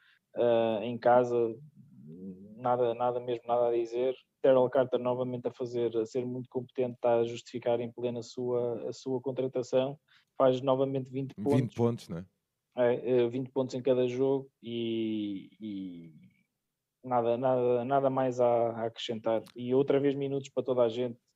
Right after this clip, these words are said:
Speaker 1: muito pouca, hum, muito pou-, muito, muito pouca carga para, para os jogadores mais importantes da equipa, porque também estão aí a chegar os playoffs e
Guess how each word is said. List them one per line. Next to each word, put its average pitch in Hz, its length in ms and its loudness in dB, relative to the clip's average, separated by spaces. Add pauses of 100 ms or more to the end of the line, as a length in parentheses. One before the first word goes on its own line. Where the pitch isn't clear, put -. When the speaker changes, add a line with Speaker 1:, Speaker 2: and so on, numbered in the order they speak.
Speaker 1:
muito 123 500 -8
pouca, 117 560 2 (600)
hum, 107 1200 -4 (400)
muito 139 420 -8
pou-, 131 360 2
muito, 147 280 -6 (360)
muito 147 400 -6
pouca 147 260 2
carga 139 420 4
para, 127 360 4
para 127 140 -4
os 120 40 -4
jogadores 127 280 -2
mais 123 180 -2
importantes 117 400 -12
da 120 80 -4
equipa, 117 440 -8
porque 113 220 -16
também 113 420 -6 (380)
estão 127 240 -2
aí 127 140 0
a 120 40 -2
chegar 117 220 0
os 110 80 -4
playoffs 117 560 0
e 110 180 -6